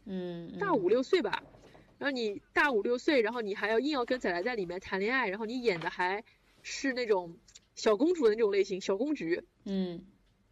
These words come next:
Speaker 2: 就，当时就有很多，很多粉丝在那里骂嘛，说你，你妈，你都快三十岁了，你好像已经三十岁了吧？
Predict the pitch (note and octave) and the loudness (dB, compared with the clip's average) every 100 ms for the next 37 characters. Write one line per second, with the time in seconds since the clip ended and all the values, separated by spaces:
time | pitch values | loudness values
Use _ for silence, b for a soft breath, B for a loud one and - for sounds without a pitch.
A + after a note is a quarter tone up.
0 | _ - B3 - D4+ C4+ C4+ C4+ C4+ F#3+ | _ -4 0 4 2 2 0 0 -2 2
1 | A#3+ C4 F3 F#3+ G3 G3+ _ _ _ - | 2 2 0 0 0 -4 _ _ _ -6
2 | G#3+ G3+ A#3+ A#3 A#3+ B3 F3+ B3 G3+ F3+ | -4 0 -2 -2 -2 -2 0 0 0 -2
3 | - C#4 C#4 B3+ G#3+ A#3 b b b _ | 0 0 -2 -6 -2 -2 b b b _
4 | _ - D#4+ C4 G#3+ G#3+ D#4 - D#4+ - | _ 0 2 2 2 2 2 2 -2 0
5 | F4 A4+ C4 - A#3 G3+ F3+ - _ _ | 0 0 -2 4 6 6 0 -6 _ _
6 | A#3 C4 C4 G3+ G#3 - D4 B3 A3+ G3+ | -6 0 0 0 0 2 2 4 4 6
7 | F3+ E3+ | 4 2